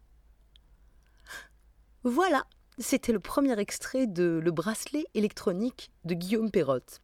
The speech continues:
Donc comme vous voyez, euh, on est plongé dans la, dans la tête de Joe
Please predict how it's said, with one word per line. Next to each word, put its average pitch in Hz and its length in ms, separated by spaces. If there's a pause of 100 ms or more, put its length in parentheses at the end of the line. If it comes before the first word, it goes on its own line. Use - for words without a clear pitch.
Donc 254 200
comme 320 160
vous 294 120
voyez, 220 460 (480)
euh, 143 420 (460)
on 214 140
est 214 80
plongé 277 720
dans 185 160
la, 147 220
dans 147 120
la 147 140
tête - 460
de 180 140
Joe 185 380